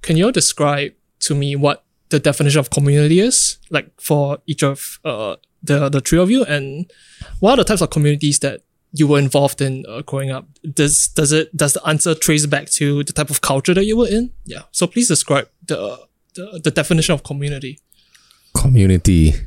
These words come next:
Speaker 2: community center.
Speaker 1: Okay.
Speaker 2: Uh, well, uh, a place for everybody to congregate
Speaker 1: Mm.
Speaker 2: to, uh, discuss things.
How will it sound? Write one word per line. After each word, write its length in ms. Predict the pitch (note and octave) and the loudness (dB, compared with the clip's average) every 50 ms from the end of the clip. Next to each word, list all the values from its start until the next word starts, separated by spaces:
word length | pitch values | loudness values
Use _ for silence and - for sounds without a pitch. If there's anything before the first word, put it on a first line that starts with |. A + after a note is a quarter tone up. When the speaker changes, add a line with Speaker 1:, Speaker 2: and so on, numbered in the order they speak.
| - - - | -10 -4 0
Speaker 2:
community 380 | - - F#2 F#2+ G2 F#2 - - | 2 4 4 4 4 2 2 2
center. 640 | - - - F2+ E2+ E2 - G2+ F2 E2+ E2 E2 - - - - - - | 2 2 0 0 0 0 2 2 2 4 2 2 -2 -6 -18 -8 -4 -4
Speaker 1:
Okay. 260 | D3 - D3 D3+ G3+ - - _ _ _ _ _ - - F#2 | -2 -2 -2 -2 -4 -4 -8 _ _ _ _ _ -6 0 2
Speaker 2:
Uh, 400 | F2 E2 E2 E2+ E2+ E2 E2 D2+ - | 4 4 6 6 6 4 4 2 2
well, 360 | - G2 F#2 F2 F2 F2+ F2+ - | 2 2 2 4 4 2 2 2
uh, 540 | - - G2 F2+ F2 E2+ E2+ E2+ F2 F2+ - - | 2 2 4 4 6 6 6 6 4 4 4 2
a 80 | - | 2
place 520 | - - A#2 G#2+ - - - - - - - - | 2 2 2 2 2 2 2 2 0 0 -2 0
for 600 | - G#2 F2+ E2+ E2+ E2+ E2+ E2+ E2+ E2 - - - _ _ _ _ _ _ _ - - | 0 2 4 4 6 6 6 6 4 4 0 -2 -8 _ _ _ _ _ _ _ -4 -2
everybody 400 | G2 A2 C3 A2+ - G2+ G#2+ G2 | 0 2 2 2 2 2 2 0
to 380 | - G2+ F2 E2+ E2 D#2+ E2 - - - - _ _ - | 2 2 4 4 4 2 2 -2 -8 -16 -20 _ _ -2
congregate 540 | - F2+ F2 E2 D#2+ D2+ - F2+ F#2+ - - - - - - | 0 2 2 2 2 2 2 2 2 0 -2 -8 -18 -6 -2
Speaker 1:
Mm. 180 | F3+ E3 D#3+ D3 - _ _ _ | 0 0 0 -2 -4 _ _ _
Speaker 2:
to, 420 | - - - E2+ E2 D#2+ E2 E2 D#2+ | -2 0 2 4 6 6 6 6 6
uh, 400 | D#2 D#2 D#2 D2+ D2+ D2+ D2+ - - - - - - - - - - - - - - _ _ _ _ _ _ _ _ _ _ _ _ _ _ _ _ _ _ _ _ _ _ _ _ _ _ _ _ _ _ D4+ D#4 E4+ _ _ _ _ _ _ _ _ _ _ _ _ _ _ _ _ _ _ _ _ _ _ _ _ _ _ _ _ _ _ _ _ _ _ _ _ _ _ _ _ _ _ _ _ _ _ _ _ _ _ _ | 6 4 4 4 4 2 2 0 -2 -6 -10 -20 -20 -20 -20 -20 -20 -20 -20 -20 -20 _ _ _ _ _ _ _ _ _ _ _ _ _ _ _ _ _ _ _ _ _ _ _ _ _ _ _ _ _ _ _ _ _ _ _ _ _ _ _ _ _ _ _ _ _ _ _ _ _ _ _ _ _ _ _ _ _ _ _ _ _ _ _ _ _ _ _ _ _ _ _ _ _ _ _ _ _ _ _ _ _ _ _ _
discuss 480 | - A#2 A2 - - - B2 B2+ B2 - | 0 0 0 2 2 2 2 2 2 2
things. 460 | - D#3+ D#3+ F#3+ G#3+ - - - - | 2 2 0 0 0 0 -2 -4 -4